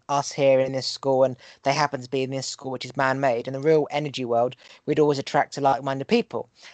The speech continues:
Um, um, so self-awareness of how I used to bark back at people and how they used to push people away even more, and I would attack them for,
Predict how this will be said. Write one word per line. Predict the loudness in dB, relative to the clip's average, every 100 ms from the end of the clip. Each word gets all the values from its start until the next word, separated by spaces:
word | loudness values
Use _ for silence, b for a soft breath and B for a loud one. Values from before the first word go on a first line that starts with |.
| B
Um, | 0 0 0 -12 _ _ _ _ -20 B B B B
um, | 2 2 2 -4
so | 0 2 2 -2 _ _
self-awareness | -12 -6 0 2 2 0 4 4 2 -6
of | -10
how | -2 0 2
I | 0
used | -4
to | -2
bark | 0 0 0
back | -4 -6
at | -10
people | -8 -6 -4
and | -4
how | -4
they | -4
used | -6 -10
to |
push | -8 -8 -6
people | -8 -6 -4
away | 0 0
even | 0 0
more, | 4 4 2 -4 B
and | 0
I | 4
would | 4
attack | 0 -4 -4
them | -2 -2 -2
for, | 0 4 4